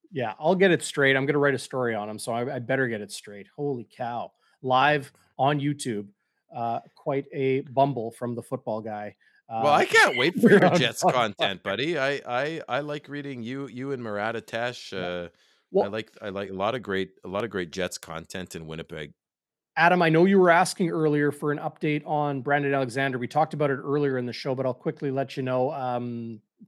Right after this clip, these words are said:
Speaker 1: probably not anytime soon. Um, maybe after Labor Day. We'll, we'll see how, uh, Brandon Alexander, uh, returns to practicing, uh, which he has still not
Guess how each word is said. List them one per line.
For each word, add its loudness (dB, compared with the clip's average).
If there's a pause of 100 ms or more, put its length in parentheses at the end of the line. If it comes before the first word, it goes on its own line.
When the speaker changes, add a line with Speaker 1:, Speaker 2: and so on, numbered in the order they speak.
Speaker 1:
probably 2
not 6
anytime 2
soon. 0 (380)
Um, -4 (240)
maybe 2
after 0
Labor 2
Day. 0 (420)
We'll, -2
we'll -4
see -2
how, 2
uh, 0
Brandon -4
Alexander, -6 (400)
uh, -6
returns -6
to -18
practicing, -6 (100)
uh, -10
which -10
he -4
has -8
still -4
not -4